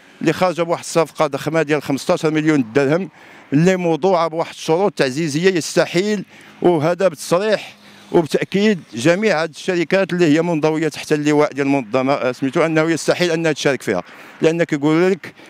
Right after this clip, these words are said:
مثلًا أننا طالبين، آه، أربعة وثلاثين عينة كشونطيو، هاد الشونطيو التكلفة ديالها حوالي واحد أربعين ولا خمسين مليون، فلا يعقل أننا باش هاد الشركة تجيب خمسين مليون ولا أربعين مليون كشونطيو،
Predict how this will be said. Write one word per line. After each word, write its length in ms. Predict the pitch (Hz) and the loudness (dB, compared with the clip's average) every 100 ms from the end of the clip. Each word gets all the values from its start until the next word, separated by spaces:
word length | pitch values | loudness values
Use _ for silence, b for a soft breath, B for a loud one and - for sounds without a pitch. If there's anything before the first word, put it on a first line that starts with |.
| B | B
مثلًا 500 | - 160 170 170 156 | -2 2 2 2 0
أننا 420 | 160 156 160 151 - - | 0 2 2 0 -2 -2
طالبين، 580 | 170 165 147 160 135 104 B B B B - | -2 0 -2 -2 -2 -4 B B B B 0
آه، 240 | 160 156 | 2 2
أربعة 200 | 117 147 | 0 -2
وثلاثين 420 | 156 175 170 165 | -2 -6 -4 -2
عينة 460 | 117 147 147 151 139 _ | 0 2 2 2 -2 _
كشونطيو، 680 | 151 - 165 143 135 160 175 B B - | -4 -2 -4 -2 0 0 -2 B B -4
هاد 200 | 135 175 _ | -2 -2 _
الشونطيو 640 | 143 143 120 - 170 165 160 | -4 -4 -4 -4 -2 0 0
التكلفة 460 | - - 160 160 | 0 0 2 2
ديالها 280 | 151 156 156 | 0 0 0
حوالي 360 | 135 156 156 156 | 0 -2 0 0
واحد 240 | 151 135 | 0 0
أربعين 280 | 135 123 151 | -2 0 0
ولا 140 | 147 | 0
خمسين 360 | 139 135 143 139 | -2 -2 0 0
مليون، 320 | 131 160 170 B B B B | 2 0 0 B B B B
فلا 260 | 160 180 208 | 0 0 0
يعقل 460 | 170 135 - 185 160 | 0 -2 -2 -4 -2
أننا 320 | 170 170 175 | -2 0 2
باش 240 | 165 165 160 | 2 2 0
هاد 60 | |
الشركة 420 | - 170 165 160 | 0 0 0 0
تجيب 280 | 156 120 160 | -2 0 -2
خمسين 380 | - 151 - 170 | 2 0 2 2
مليون 280 | 160 165 160 | 4 4 4
ولا 160 | 156 | 2
أربعين 260 | 147 131 151 | 0 0 -2
مليون 220 | 151 160 | 0 0
كشونطيو، 640 | 156 151 156 147 147 175 | 0 0 -2 0 0 0